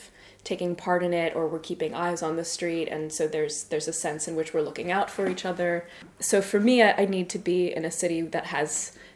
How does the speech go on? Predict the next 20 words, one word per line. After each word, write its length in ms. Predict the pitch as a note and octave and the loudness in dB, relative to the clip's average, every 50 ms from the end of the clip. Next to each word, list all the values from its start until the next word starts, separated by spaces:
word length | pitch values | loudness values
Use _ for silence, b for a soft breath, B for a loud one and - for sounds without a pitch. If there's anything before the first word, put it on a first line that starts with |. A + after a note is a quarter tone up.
| b _ | b _
that 180 | - F#3 - | 2 2 2
kind 180 | - - F3 E3 | 2 -2 -6 -6
of 80 | D#3+ D3+ | -6 -6
feeling 380 | - - E3+ E3+ D#3+ D#3 D#3+ | -4 -2 0 0 0 0 -2
too, 180 | E3 - E3 C#3+ | -2 0 0 0
where 120 | D#3 E3 | 0 0
people 260 | - G3+ F#3+ G#3 G3 | -4 0 2 2 4
walking 320 | F#3+ F3+ F3 F3 - F3+ F3 | 6 4 4 4 0 -2 -2
around, 320 | E3 E3 D#3+ D#3+ D#3+ D#3+ | -2 -2 -2 -2 -4 -4
there's 180 | D3+ C#3+ D#3 - | -6 -6 -2 0
lots 280 | F#3 F3+ - - - | 0 0 0 0 -2
of, 260 | F3+ E3 F3 - - b b b b b b b b b b b b _ | -4 -4 -4 -10 -18 b b b b b b b b b b b b _
like, 180 | - - - - | -20 -18 -12 -4
shops 760 | - - - - D4 C4 B3 A#3+ B3+ - - - - - - | -2 0 2 6 8 8 8 8 6 0 -4 -4 -4 -2 -2
and, 340 | E3+ - C#3+ C#3 C#3+ - - - - | -4 -4 -6 -6 -8 -8 -10 -8 -6
I 80 | B3 | -2
don't 160 | D4 A#3+ - | 0 0 0
know, 220 | F3+ G3+ G3 E3 D#3+ D#3+ | 0 0 2 2 0 0
people 400 | - - A#3 A3+ A#3+ A3 G#3+ - - | -2 -6 -2 0 2 2 2 4 4
idling, 640 | G3+ G#3 G3+ G#3 G3+ G#3 G#3 G3+ G3+ G3 G3 G3 | 4 4 6 4 4 4 2 2 0 -2 -4 -6